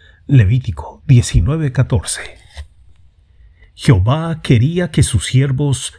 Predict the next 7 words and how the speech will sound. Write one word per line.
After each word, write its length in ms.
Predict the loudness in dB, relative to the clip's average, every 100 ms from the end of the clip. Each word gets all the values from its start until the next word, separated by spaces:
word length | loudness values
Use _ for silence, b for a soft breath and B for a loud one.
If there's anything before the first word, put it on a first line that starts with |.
| b
fueran 460 | 0 2 2 0
considerados 800 | 0 0 2 0 0 0 -2 -4
con 180 | 0 0
quienes 400 | 2 2 0 -2
tenían 680 | -2 0 0 -2 -2 -2 0
limitaciones 880 | 2 0 0 -4 -2 -2 0 -4 0
físicas. 920 | 0 0 -6 -8 -8 -8 -12 -14